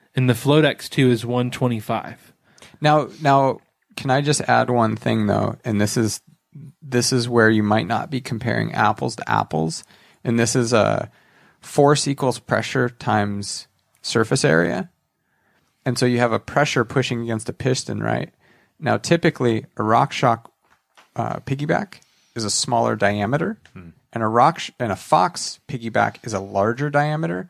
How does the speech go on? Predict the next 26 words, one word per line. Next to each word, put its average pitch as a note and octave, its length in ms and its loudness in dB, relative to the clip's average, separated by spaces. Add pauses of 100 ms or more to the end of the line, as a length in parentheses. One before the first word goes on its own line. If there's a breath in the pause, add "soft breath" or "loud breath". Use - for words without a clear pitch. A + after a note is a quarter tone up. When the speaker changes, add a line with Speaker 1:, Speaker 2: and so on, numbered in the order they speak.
(100)
Speaker 1:
Yeah. C3+ 220 2
Speaker 2:
So D#3 100 6
what C3+ 220 2
you E3 140 0
described D#3 720 0 (540)
actually C3+ 440 -2
might C3 320 -6
be C3 120 -2
one A#2+ 280 -4
to G#2+ 80 -4
one. A2 480 -4
Speaker 3:
Actually. - 500 -14 (100)
Speaker 1:
Well, C3+ 200 2
'cause C#3+ 160 0
it D3+ 160 2
de-, C#3+ 120 -2
Speaker 2:
Yeah, C#3+ 120 2
Speaker 1:
they D3+ 120 8
all D#3 140 6
Speaker 2:
sorry. D3+ 160 6
Speaker 1:
have E3 80 2
their C#3 160 6
own C3 160 2
unique B2 340 -2
compression A2 640 -6
ratio. A2 480 -8